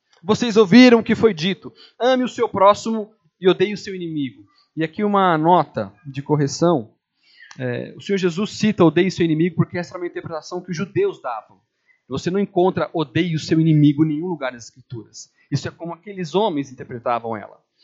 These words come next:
E ele diz: Mas eu te digo, amem os seus inimigos. Ele diz: Como é fácil amar quem você am-, quem gosta de você, quem pensa igual a você.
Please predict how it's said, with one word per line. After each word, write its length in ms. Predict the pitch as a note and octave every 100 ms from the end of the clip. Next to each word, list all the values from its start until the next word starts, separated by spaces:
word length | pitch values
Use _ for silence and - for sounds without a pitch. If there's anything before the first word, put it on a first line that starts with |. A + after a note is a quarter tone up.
| _ _
E 80 | G3
ele 100 | B3
diz: 260 | F#3 F#3+ A3
Mas 460 | G#3+ A3+ C#4+ A3
eu 160 | B3+ D#4
te 180 | D#4 C4
digo, 520 | E3 B3+ F#3 B2 - _ _ _ _ _ _ _
amem 520 | A3 C4 C4+ G#3 F#3+
os 220 | F3+ -
seus 300 | - F#3 F#3
inimigos. 840 | E3 E3+ D3+ E3 D3+ _ _ - _
Ele 100 | G3
diz: 160 | G3 G#3
Como 220 | B3+ C#4+
é 80 | C#4
fácil 500 | - G3 B3+ - G3
amar 280 | D#3+ D#3+ D#3+
quem 140 | E3
você 440 | D3 D3+ - D#3+ - _ -
am-, 220 | E3 E3+ E3 D#3+
quem 160 | F#3 F#3
gosta 360 | D#3+ F#3+ -
de 100 | E3
você, 440 | D3 D3+ - C3 G#2+ -
quem 120 | G#3
pensa 360 | - B3+ -
igual 240 | A3 F3+ F3
a 40 |
você. 420 | D#3+ - C3 G#2